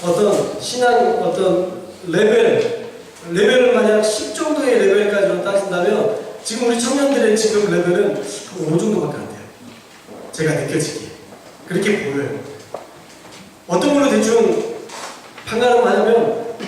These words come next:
집중도, 예배에 대한 집중도. 지금 백 프로예요. 지금 <laughs> 내가 뭐 레벨 얘기하려고 그러니까 막 집중해서 이렇게 듣는데 그 전에 저번 주나 그 전전 주나 여러분들의 어떤 집중도나 예배에 대한 태도가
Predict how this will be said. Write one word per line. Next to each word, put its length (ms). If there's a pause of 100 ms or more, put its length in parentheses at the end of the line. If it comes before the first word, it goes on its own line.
집중도, 640 (520)
예배에 300
대한 180
집중도. 540
지금 400
백 140
프로예요. 560 (500)
지금 200 (360)
<laughs> 340
내가 360 (140)
뭐 160
레벨 340
얘기하려고 400
그러니까 300
막 80
집중해서 580
이렇게 160
듣는데 760 (240)
그 160
전에 280
저번 260
주나 600
그 140
전전 340
주나 200 (440)
여러분들의 360
어떤 140
집중도나 520 (100)
예배에 340
대한 220
태도가 500